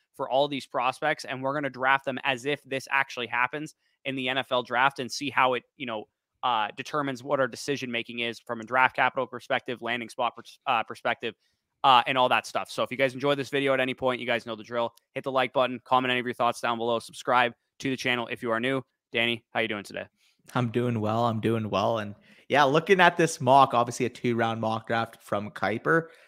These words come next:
Speaker 2: there are <laughs> a lot of very interesting picks in this draft, obviously, particularly for us being a fantasy channel, being amongst those skill positions, talking the quarterbacks,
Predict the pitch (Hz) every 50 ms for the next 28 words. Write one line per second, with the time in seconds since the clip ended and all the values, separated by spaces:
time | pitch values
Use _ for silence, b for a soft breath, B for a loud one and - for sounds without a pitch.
0 | b b b b b b - 113 139 185 240 269 269 254 - - 185 - - 160
1 | 147 135 127 135 147 165 165 151 135 123 120 117 113 120 131 143 160 185 202 208
2 | 202 208 208 196 - - - 170 175 180 165 - 180 156 - - - 151 139 127
3 | - - 139 139 135 - - 131 123 123 127 127 - - 127 120 117 123 - 143
4 | 139 131 131 - 139 135 - 135 123 127 - - 127 - 123 123 120 117 120 117
5 | - 120 117 117 113 - - 123 113 110 - - 123 120 120 117 - 120 - -
6 | 123 120 120 123 123 - b b b b b - 180 175 165 151 139 139 139 131
7 | - - 127 - - - 131 120 120 - 117 113 110 - - 110 - 117 110 -
8 | 107 - - - 120 117 117 113 113 113 110 -